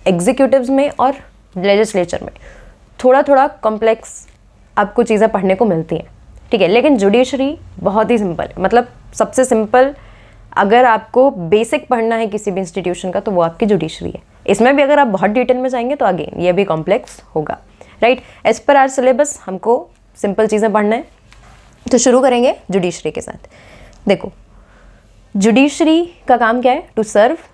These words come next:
justice, है ना? मतलब लोगों को क्या देना है? न्याय। To serve justice। अब जस्टिस की ज़रूरत किसको होगी, है ना?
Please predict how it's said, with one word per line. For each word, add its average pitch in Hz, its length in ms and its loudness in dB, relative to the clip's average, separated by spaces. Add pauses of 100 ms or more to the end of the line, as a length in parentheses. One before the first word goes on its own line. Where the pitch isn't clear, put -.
(140)
justice, - 480 -6 (520)
है 214 60 4
ना? 247 80 4
मतलब 214 280 2
लोगों 190 340 2
को 262 220 2 (440)
क्या 208 140 0
देना 202 280 -2
है? 233 200 -6 (280)
न्याय। 175 360 -4 (600)
To 185 80 -4
serve 254 360 0 (440)
justice। - 380 -8 (1600)
अब 208 140 4
जस्टिस 240 380 2
की 339 80 4
ज़रूरत 311 300 2
किसको 240 320 -2
होगी, 240 340 0 (1300)
है 180 60 2
ना? 202 140 0